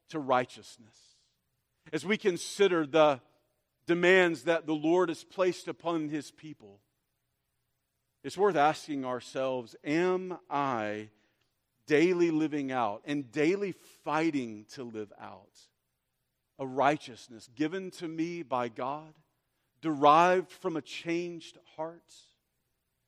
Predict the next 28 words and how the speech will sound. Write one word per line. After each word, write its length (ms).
that 180
seeks 560
not 420
my 360
own 520
glory, 520
but 260
the 60
glory 600
of 220
God, 400
and 140
that 140
seeks 760
out 280
of 140
a 60
great 580
thankfulness 760
for 140
what 380
God 320
has 220
done 300
for 160
me 300
in 240
Christ 880